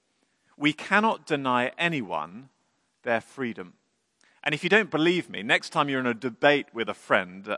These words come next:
um, where you're discussing something, uh, you can pull the freedom card and you will win, guaranteed. It's like the ace of spades.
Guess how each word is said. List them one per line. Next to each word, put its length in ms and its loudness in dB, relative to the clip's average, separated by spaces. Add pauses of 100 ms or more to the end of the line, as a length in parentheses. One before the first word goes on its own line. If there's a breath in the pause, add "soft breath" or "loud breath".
(140)
um, 440 -4
where 100 -6
you're 100 -4
discussing 540 -6
something, 480 -12 (840 soft breath)
uh, 180 2
you 180 -8
can 180 -10
pull 260 2
the 80 -2
freedom 420 -4
card 320 -4
and 140 -12
you 140 -12
will 260 0
win, 400 -2
guaranteed. 560 0
It's 180 -14
like 200 -4
the 80 -6
ace 180 -6
of 100 -18
spades. 600 -10